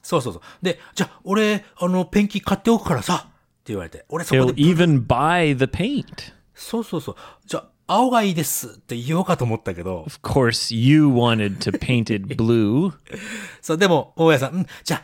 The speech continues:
Speaker 1: 白い、白いペンキ買ってくるから」って言って、俺、「あ、青がいいです」って言えなくなっちゃってさ。
Speaker 2: Uh, but the landlord insisted
Speaker 1: うん。
Speaker 2: that you paint the house white.
Speaker 1: そうなのよ。
Speaker 2: ああ。
Speaker 1: まあ、しょうがないね、これはね。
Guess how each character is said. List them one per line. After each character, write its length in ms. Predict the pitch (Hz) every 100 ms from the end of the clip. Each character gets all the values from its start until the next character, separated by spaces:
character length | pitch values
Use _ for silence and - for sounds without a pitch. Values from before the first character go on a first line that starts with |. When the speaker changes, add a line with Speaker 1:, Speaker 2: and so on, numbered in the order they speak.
| -
Speaker 1:
白 320 | - - 185
い、 200 | 190 139 -
白 220 | - 170
い 40 | -
ペ 80 |
ン 40 | 107
キ 80 | -
買 100 | -
っ 20 |
て 80 | -
く 100 | -
る 60 |
か 80 | -
ら」 40 | _
っ 60 | -
て 120 | -
言 80 | 101
っ 20 |
て、 120 | - - - - -
俺、 160 | - 98
「あ、 180 | - 104
青 160 | 113 135
が 100 | 135
い 60 | 123
い 20 |
で 100 | 117
す」 140 | -
っ 20 |
て 120 | - 98
言 100 | 117
え 40 |
な 100 | 135
く 80 | 139
な 60 |
っ 20 | 139
ち 80 | -
ゃ 20 |
っ 40 |
て 120 | -
さ。 180 | - - _ _ - - - _ -
Speaker 2:
Uh, 200 | 104 101
but 260 | 95 107 -
the 80 | 104
landlord 880 | 110 120 127 120 113 107 104 101 -
insisted 1000 | 113 107 101 - 151 - 101 92 95 117 - _ _ -
Speaker 1:
う 40 | 104
ん。 100 | 73 _ -
Speaker 2:
that 220 | 92 -
you 100 | 101
paint 400 | - 135 123 -
the 100 | 113
house 580 | 104 101 98 - - - _ _ _ _ _ _ _ -
white. 540 | 113 104 - - - - _ _ _
Speaker 1:
そ 120 | -
う 40 | -
な 80 | -
の 80 | _
よ。 680 | _ _ _ _ - 104
Speaker 2:
あ 60 | 98 -
あ。 60 | - _ _ _ _ -
Speaker 1:
ま 100 | 98
あ、 20 |
し 80 | 107
ょ 40 |
う 20 |
が 80 | 80
な 60 | -
い 40 |
ね、 60 | 104
こ 80 | 78
れ 60 |
は 40 | 101
ね。 160 | 202